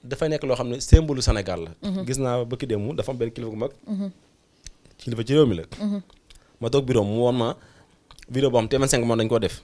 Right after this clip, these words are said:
Speaker 2: Mhm.
Speaker 1: Ci journal yi.
Speaker 2: Mhm.
Speaker 1: Ma ne ko, man a jàpp naa mbir mi àggul fii.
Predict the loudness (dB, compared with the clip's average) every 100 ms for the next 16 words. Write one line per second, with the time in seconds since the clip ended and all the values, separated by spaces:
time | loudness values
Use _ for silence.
0 | -6 -4 -4 -10 _ _ _ _ _ _
1 | _ _ _ _ _ 8 10 12 8 0
2 | -4 -10 -10 -8 -10 _ _ _ -4 -2
3 | -2 0 4 4 6 4 6 6 6 4
4 | 2